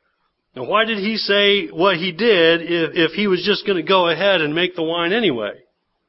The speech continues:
Yes, he did, didn't he? <laughs> But listen,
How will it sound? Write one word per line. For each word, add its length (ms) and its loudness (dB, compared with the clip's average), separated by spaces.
Yes, 260 -2
he 100 -6
did, 300 0
didn't 240 0
he? 260 -10
<laughs> 80 -14
But 140 -6
listen, 420 0